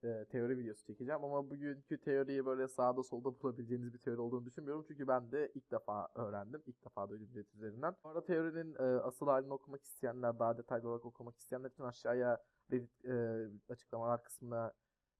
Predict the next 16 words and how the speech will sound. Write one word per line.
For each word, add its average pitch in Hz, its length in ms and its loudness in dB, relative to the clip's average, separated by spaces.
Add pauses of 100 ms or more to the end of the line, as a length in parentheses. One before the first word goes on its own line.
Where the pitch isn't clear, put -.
(200)
e, 107 140 -8
teorinin 120 340 -2
sahibinin 117 460 0
linkini 117 340 -10
koyacağım 120 440 -2 (220)
Reddit'ten. 120 540 -4
Oradan 127 260 -2
okuyabilirsiniz. 123 680 -4
İngilizce 123 480 -4
ama 139 180 -2
ben, 127 160 2
biraz, 127 260 2
e, 107 600 -6
çevirmeye 120 400 -4
çalışırsanız 131 560 -6
bence 123 440 0